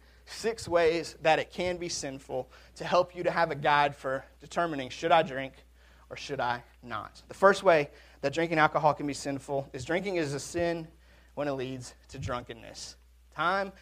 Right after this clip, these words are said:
and time and time and time and time again, the Bible is absolutely clear. Do not get drunk.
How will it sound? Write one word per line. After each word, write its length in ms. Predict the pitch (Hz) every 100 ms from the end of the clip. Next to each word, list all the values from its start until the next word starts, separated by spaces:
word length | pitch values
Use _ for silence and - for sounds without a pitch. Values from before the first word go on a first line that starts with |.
| - 135
and 120 | 139
time 400 | 185 180 180 175
and 100 | 147
time 380 | 131 180 180 175 139
and 100 | 135
time 340 | 175 175 160
and 80 | 139
time 280 | - 170 156
again, 480 | 143 165 185 185 165
the 80 |
Bible 340 | 139 156 147 135
is 200 | 127 - - - -
absolutely 500 | 254 240 - 190 165
clear. 380 | 156 160 156 147 - - _ _
Do 400 | 151 185 180 175 - _
not 360 | 165 170 156 - - 139
get 460 | 160 151 - -
drunk. 320 | 151 160 139